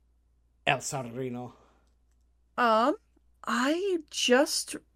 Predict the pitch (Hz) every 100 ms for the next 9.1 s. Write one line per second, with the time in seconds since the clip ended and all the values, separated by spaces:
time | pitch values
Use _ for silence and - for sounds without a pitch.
0 | _ - 202 214 214 226 165 185 160 160
1 | 160 156 160 202 208 208 202 185 175 180
2 | 165 156 165 175 156 156 156 - - -
3 | _ _ _ - 208 208 208 240 226 220
4 | 214 208 202 196 196 190 - - _ -
5 | 226 214 - 508 554 427 - 320 359 349
6 | 277 269 269 294 277 262 240 - - _
7 | _ _ _ - 247 320 359 311 247 214
8 | 196 190 190 - 185 165 160 180 175 165